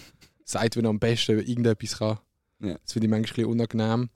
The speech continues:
Speaker 1: Ich habe jetzt den grossen Sinn noch nicht gesehen gehabt dort drin. Es ist cool, aber es ist jetzt auch nicht weltbewegend so.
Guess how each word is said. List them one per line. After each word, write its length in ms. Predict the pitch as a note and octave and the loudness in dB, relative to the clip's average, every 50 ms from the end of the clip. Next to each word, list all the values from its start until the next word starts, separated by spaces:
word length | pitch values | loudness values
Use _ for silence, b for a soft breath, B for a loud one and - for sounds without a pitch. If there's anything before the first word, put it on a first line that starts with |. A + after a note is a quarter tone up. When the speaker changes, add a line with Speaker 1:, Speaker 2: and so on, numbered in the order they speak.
| _ _ _ _ _ _ _ _ _ _ _ _ _ - - - | _ _ _ _ _ _ _ _ _ _ _ _ _ -20 -6 -4
Speaker 1:
Ich 80 | A#2+ | 0
habe 120 | A2+ A#2 A#2 | 2 2 2
jetzt 160 | A2+ - - | 2 0 -6
den 80 | A#2 | -4
grossen 360 | - A#2 A#2 B2 C3 C3 - A#2+ | -2 2 4 4 4 2 0 -2
Sinn 220 | - B2+ A#2 A#2 | -2 0 0 2
noch 160 | A#2+ A#2+ B2+ | 2 2 0
nicht 140 | B2+ C3 B2 | 0 -2 -4
gesehen 260 | - - B2 B2 B2+ | -4 -2 -2 -2 -2
gehabt 200 | - - B2 A#2 | -2 -4 -2 -2
dort 100 | B2 A#2+ | 0 0
drin. 240 | B2 B2 B2+ C3 C3 - _ _ _ _ _ _ _ _ _ | 0 0 -2 -4 -8 -10 _ _ _ _ _ _ _ _ _
Es 120 | - B2 A#2 | -8 -4 -2
ist 120 | A#2 A2+ - - - | -2 -4 -4 -4 -2
cool, 180 | B2+ B2+ C3+ C3 | 0 2 4 4
aber 140 | A#2+ G#2 | 4 2
es 60 | G#2+ G#2+ | 0 -2
ist 80 | G#2 | -4
jetzt 160 | A2 G#2 - G#2+ | -4 -4 -4 -4
auch 80 | A2 | -2
nicht 420 | A2 A2 A2 G#2+ - - - - _ _ _ _ _ _ _ _ _ _ _ _ _ _ _ _ _ _ _ _ _ _ _ _ _ _ _ | 0 0 0 -2 -4 -10 -20 -20 _ _ _ _ _ _ _ _ _ _ _ _ _ _ _ _ _ _ _ _ _ _ _ _ _ _ _
weltbewegend 960 | A#2+ A2 A2+ G#2+ G#2+ A2 G#2 - - A#2+ G#2+ G2+ G2+ G2 G2 G2 - G#2 G2+ | -6 -2 0 0 2 0 -2 -4 -4 -4 -2 -2 -2 -4 -4 -4 -6 -8 -8
so. 220 | - - G#2+ G#2+ | -8 -10 -10 -12